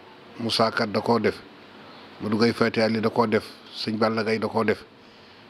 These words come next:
Ñooñu ñëpp ku ci ne bi ngay jébbalu si di laxasaayu ci borom daaru, da ngaa indaale sa kaamil wala sa ñaareelu kaamil,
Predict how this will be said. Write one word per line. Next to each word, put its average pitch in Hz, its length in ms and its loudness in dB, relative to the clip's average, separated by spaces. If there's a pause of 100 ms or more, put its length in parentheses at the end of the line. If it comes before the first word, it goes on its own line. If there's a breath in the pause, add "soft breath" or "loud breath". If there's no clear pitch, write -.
Ñooñu 120 160 6
ñëpp 123 200 4
ku 151 120 -2
ci 156 100 6
ne 143 100 2
bi 131 100 -2
ngay 135 160 4 (220)
jébbalu 123 300 0
si 107 120 -4
di 117 100 2
laxasaayu 131 480 2
ci - 80 -8
borom 113 240 0
daaru, 104 180 0
da 117 100 0
ngaa 120 120 2
indaale 113 300 0
sa 101 160 -6
kaamil 113 340 -2
wala 117 160 0
sa 110 140 -4
ñaareelu 117 400 2
kaamil, 95 260 -4